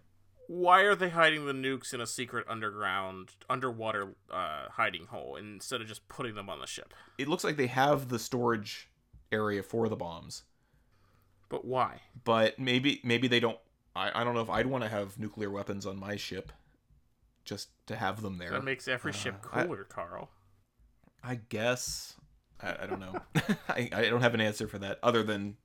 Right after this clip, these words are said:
Speaker 2: because the plot says they have an underground hiding space for these bombs.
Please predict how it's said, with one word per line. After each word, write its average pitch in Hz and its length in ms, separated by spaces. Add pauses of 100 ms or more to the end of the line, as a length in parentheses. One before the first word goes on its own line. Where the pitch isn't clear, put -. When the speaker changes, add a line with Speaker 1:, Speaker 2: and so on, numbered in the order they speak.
(160)
Speaker 2:
because 107 300
the 104 80
plot - 360
says 101 240
they 98 120
have 98 160
an 95 80
underground 98 520
hiding 110 380
space 95 320
for - 120
these 92 360 (240)
bombs. 90 320